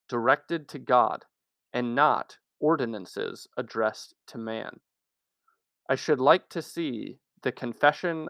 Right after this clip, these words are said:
of Augsburg or the Thirty-nine Articles set to music.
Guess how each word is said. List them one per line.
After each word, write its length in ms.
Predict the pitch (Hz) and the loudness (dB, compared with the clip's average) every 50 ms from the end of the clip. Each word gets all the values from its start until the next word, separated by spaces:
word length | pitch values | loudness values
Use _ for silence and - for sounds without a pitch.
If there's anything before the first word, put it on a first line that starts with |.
| - | 0
of 180 | - 139 123 - - - | 2 2 2 2 2 4
Augsburg 760 | 135 139 143 127 123 - - _ - 50 50 - - - _ _ _ _ _ _ _ _ _ _ _ | 4 4 4 2 -2 -12 -10 _ -6 -6 -6 -10 -12 -16 _ _ _ _ _ _ _ _ _ _ _
or 120 | 135 127 | -4 -2
the 140 | 110 127 120 | 0 0 -2
Thirty-nine 760 | - - - 147 160 151 151 147 139 127 131 131 131 131 - | 0 2 2 4 4 4 2 0 2 4 4 4 4 0 0
Articles 720 | - 127 131 123 117 - - 92 85 - - - - - | 2 4 4 4 2 -2 -6 -8 -8 -8 -10 -12 -20 -20
set 500 | - - - - 139 123 113 - _ _ - | -20 -20 -2 2 4 4 4 2 _ _ -14
to 120 | - - | -10 -8
music. 540 | 120 117 117 120 110 - - 98 - _ _ | -8 -6 -6 -6 -8 -8 -12 -16 -16 _ _